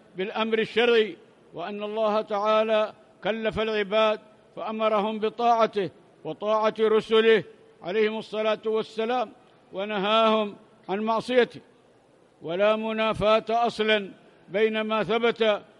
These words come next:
من عموم مشيئته سبحانه لجميع الأشياء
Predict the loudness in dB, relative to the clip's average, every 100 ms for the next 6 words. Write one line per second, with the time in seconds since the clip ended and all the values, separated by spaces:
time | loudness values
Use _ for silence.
0 | _ -8 -8 -4 -6 -4 -6 -6 -6 -6
1 | 2 2 2 0 0 0 -6 -18 _ -14
2 | -10 -4 2 2 2 -2 -4 -12 _ -8
3 | -2 -2 0 -2 0 -2 -2 0 2 2